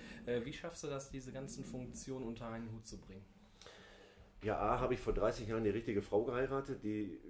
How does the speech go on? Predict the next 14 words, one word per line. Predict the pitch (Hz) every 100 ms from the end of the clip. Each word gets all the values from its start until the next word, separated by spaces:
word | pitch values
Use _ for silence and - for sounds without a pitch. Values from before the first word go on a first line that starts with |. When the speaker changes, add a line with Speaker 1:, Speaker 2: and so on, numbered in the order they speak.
| 98
Speaker 2:
mich | 104 101
eben | 92 104
so | 101 98
nimmt, | 104 -
wie | 101
ich | 98
bin. | 123 160
Ich | 147 - -
bin | 98 135 143 135 -
Sportler | - - 107 139 117
durch | 110 107
und | 98
durch, | 107 110 -
dann | 104 101